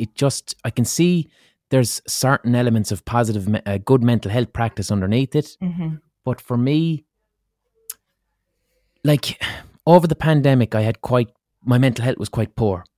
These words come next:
Speaker 2: Mm-hmm.
Speaker 1: And when opportunities would present themselves to me in my work, uh, such as, "Would you like to work on this record? Would you like to do this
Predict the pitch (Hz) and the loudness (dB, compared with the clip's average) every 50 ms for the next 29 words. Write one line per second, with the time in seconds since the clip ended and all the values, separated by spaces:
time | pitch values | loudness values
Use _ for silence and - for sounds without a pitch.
0 | _ _ - 165 160 160 151 147 143 _ _ - 123 120 120 120 120 117 110 - | _ _ -14 -12 -10 -10 -10 -12 -14 _ _ -6 -2 0 0 2 2 0 0 -2
1 | - - - _ _ _ _ _ - 156 160 160 - - 151 143 - - 117 - | -6 -10 -12 _ _ _ _ _ 0 2 2 2 0 0 0 0 0 -2 -6 -4
2 | - 143 143 143 131 117 117 110 95 101 101 - _ - 110 95 - 131 139 127 | -2 0 2 2 2 2 0 -2 -2 -2 -6 -6 _ -6 -4 -2 2 2 2 2
3 | - - 107 101 - 107 101 90 - - - 101 98 95 95 92 92 92 92 92 | 2 0 -2 0 0 0 -2 -2 -4 -4 -2 -2 0 0 0 0 -2 -2 -2 0
4 | 104 120 135 147 - - - - - _ _ _ _ _ _ _ _ _ _ _ | 2 2 2 0 0 -6 -18 -20 -20 _ _ _ _ _ _ _ _ _ _ _
5 | _ _ - 107 104 101 95 - - 120 - - - 107 101 90 - - - - | _ _ -4 -2 -2 -2 -2 -2 -4 -4 -4 -4 -4 -4 -4 -4 -4 -6 -8 -10
6 | _ _ _ 104 107 104 113 117 113 - - 104 107 110 101 - - 107 101 104 | _ _ _ -6 -4 0 0 0 0 -2 -2 -2 -2 -4 -4 -2 -2 -2 -2 -2
7 | - - 110 107 101 - 98 90 85 90 98 98 107 110 110 - - 98 101 110 | -2 -2 -2 -2 -2 -4 -6 -8 -6 -6 -6 -4 -4 -4 -4 -6 -8 -8 -6 -6
8 | 87 101 95 - | -4 -4 -6 -8